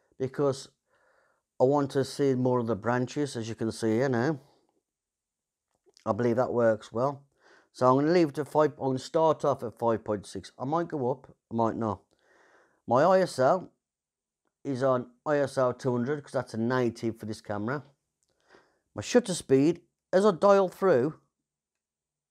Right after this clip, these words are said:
it's telling me now that point four of a second is the ideal picture.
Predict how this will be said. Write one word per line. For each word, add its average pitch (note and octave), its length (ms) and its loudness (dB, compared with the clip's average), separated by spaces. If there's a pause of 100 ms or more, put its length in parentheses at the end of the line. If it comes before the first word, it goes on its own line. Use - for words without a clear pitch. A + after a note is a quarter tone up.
(2250)
it's C3+ 200 -6
telling F#3+ 360 2
me B2 80 0
now C#3 460 2 (3750)
that - 200 2 (180)
point F#3 460 2 (1900)
four D#3 480 6
of A#2+ 140 -6
a A#2 60 -6
second A#2 680 -8
is G#2 180 -12
the A2+ 100 -6
ideal A2 340 -4
picture. C#3 480 -12